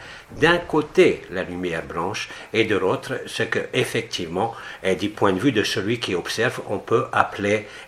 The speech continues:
eh, le néant, qui est le non-être. Donc tu t'es tenu à la lisière, en quelque sorte,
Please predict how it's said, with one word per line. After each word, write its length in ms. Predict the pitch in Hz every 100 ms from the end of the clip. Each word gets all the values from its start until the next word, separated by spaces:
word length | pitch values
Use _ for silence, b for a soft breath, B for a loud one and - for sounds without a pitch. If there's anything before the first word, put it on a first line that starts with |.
| 98
eh, 200 | 101 -
le 160 | 98 95
néant, 380 | 131 170 82 -
qui 100 | 95
est 60 |
le 120 | 92
non-être. 500 | 92 95 87 - - -
Donc 240 | 117 135 139
tu 160 | 143
t'es 160 | - 135
tenu 480 | - 98 87 92 120 B B B
à 200 | 110 110
la 260 | 120 110 104 -
lisière, 760 | 123 165 113 123 190 143 95 90 87
en 120 | 101 92
quelque 420 | - 90 - 85
sorte, 420 | - 101 - -